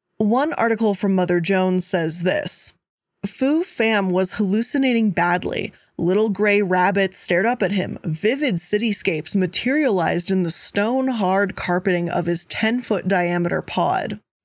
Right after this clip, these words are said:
And instant messaging gibberish scrolled across its translucent wall panels.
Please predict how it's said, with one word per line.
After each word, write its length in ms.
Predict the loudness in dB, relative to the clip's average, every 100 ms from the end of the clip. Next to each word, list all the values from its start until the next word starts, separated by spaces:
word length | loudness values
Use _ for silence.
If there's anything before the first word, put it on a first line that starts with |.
| _
And 280 | 0 2 2 0
instant 480 | -2 -2 -2 -2 0
messaging 640 | 2 2 2 0 2 2
gibberish 600 | 2 0 0 0 0 0
scrolled 480 | 0 0 2 4 2
across 520 | 0 0 2 2 0
its 140 | -2 -2
translucent 760 | -2 0 2 2 2 0 -2
wall 220 | 2 0 0
panels. 640 | 0 0 -2 -4 -6